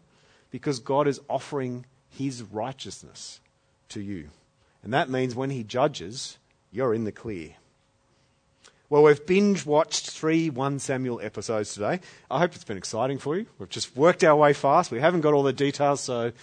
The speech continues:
go back and read. Uh, next week we come to the conclusion, the sort of series finale, what's going to happen.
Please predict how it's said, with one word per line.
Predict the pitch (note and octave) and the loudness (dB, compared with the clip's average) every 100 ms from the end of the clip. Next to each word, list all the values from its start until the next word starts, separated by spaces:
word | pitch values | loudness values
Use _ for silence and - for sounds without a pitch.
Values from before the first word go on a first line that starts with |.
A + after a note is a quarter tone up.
| - _ | -20 _
go | C#3+ D#3 | 4 6
back | C#3 C3+ | 4 2
and | A#2 A#2 | 0 2
read. | D3 G#3 - _ - - _ | 2 0 -6 _ -20 -20 _
Uh, | A#2 B2 | 0 4
next | F#3+ G3+ - | 4 2 2
week | F3 E3+ | 0 2
we | E3 | 0
come | E3+ D#3+ | 2 2
to | D3 | 2
the | C#3 | 0
conclusion, | C3 C#3 - D3 E3+ C3 D#2 - - _ | -2 -6 -2 0 0 -2 -6 -16 -20 _
the | B2+ | -2
sort | D#3+ | 0
of | A#2+ | 0
series | - F3+ F3+ E3 D3+ | 0 4 6 6 4
finale, | D3+ C3 C3 D3+ D#3+ D#3+ D3+ - _ | 0 2 4 6 6 4 0 -8 _
what's | D#3+ F3 - | 2 2 4
going | E3+ D#3 | 2 4
to | C#3 | 2
happen. | C3 B2 | 0 -4